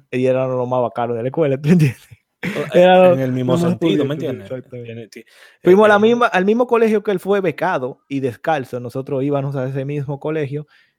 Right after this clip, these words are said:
Speaker 1: eh, pero nosotros íbamos pagando. Y, y íbamos, y eran lo, lo más bacano de la escuela, ¿entiendes? Económicamente.
Speaker 2: íbamos en carro,
Speaker 1: Íbamos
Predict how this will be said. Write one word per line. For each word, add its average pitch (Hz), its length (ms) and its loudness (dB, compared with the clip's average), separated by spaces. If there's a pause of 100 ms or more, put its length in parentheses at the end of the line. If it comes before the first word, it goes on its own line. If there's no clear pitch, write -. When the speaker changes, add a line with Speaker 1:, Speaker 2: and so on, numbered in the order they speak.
(120)
Speaker 1:
eh, 120 340 -2
pero 113 220 -2
nosotros 113 320 -4
íbamos 113 220 -4
pagando. 131 480 -4 (280)
Y, 123 180 -6 (120)
y 120 300 -4
íbamos, 123 380 2
y 135 80 2
eran 139 240 0
lo, 131 260 -4
lo 135 100 -4
más 135 140 -2
bacano 131 340 -4
de 127 80 -4
la 120 60 -2
escuela, 160 240 0
¿entiendes? 147 340 -4
Económicamente. 127 680 -4
Speaker 2:
íbamos 123 260 -2
en 127 60 -8
carro, 135 420 -2 (200)
Speaker 1:
Íbamos 139 240 2